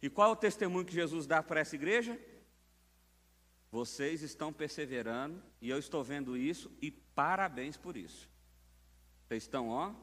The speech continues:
muito bem. E não só perseverando, vocês estão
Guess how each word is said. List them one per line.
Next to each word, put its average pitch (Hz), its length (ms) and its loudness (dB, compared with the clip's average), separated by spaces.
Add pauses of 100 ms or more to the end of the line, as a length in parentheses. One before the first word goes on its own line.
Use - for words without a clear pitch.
(460)
muito 127 320 -2
bem. 127 300 -4
E 139 80 2
não 214 240 6
só 254 220 4
perseverando, 202 760 2 (380)
vocês 156 400 2
estão 214 460 0